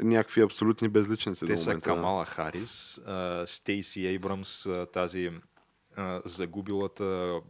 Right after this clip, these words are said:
Speaker 2: губернаторския, губернаторските избори в Джорджия, а, която
Speaker 1: А,
Speaker 2: до ден днешен отказва да признае, че изобщо, че ги е изгубила. Тя твърди, че това е било някаква измама и че Волтър са прешен и така нататък.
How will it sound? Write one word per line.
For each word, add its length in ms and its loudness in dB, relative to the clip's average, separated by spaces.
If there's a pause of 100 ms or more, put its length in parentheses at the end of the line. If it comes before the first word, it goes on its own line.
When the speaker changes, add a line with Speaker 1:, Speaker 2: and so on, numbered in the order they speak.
Speaker 2:
губернаторския, 1120 -6 (300)
губернаторските 760 -6
избори 340 -6
в 180 -4 (220)
Джорджия, 520 -4 (600)
а, 180 -4
която 300 2
Speaker 1:
А, 40 0
Speaker 2:
до 60 -2
ден 160 2
днешен 260 -2
отказва 400 0
да 80 -2
признае, 460 -2
че 520 -4
изобщо, 440 -8
че 200 -4
ги 100 -4
е 60 -2
изгубила. 420 -4
Тя 160 -6
твърди, 320 -8
че 140 -10
това 160 -6
е 40 -2
било 200 -6
някаква 360 -6
измама 440 -6
и 60 -6
че 200 -6
Волтър 340 -4
са 140 -8
прешен 380 -4
и 40 -8
така 220 -6
нататък. 420 -8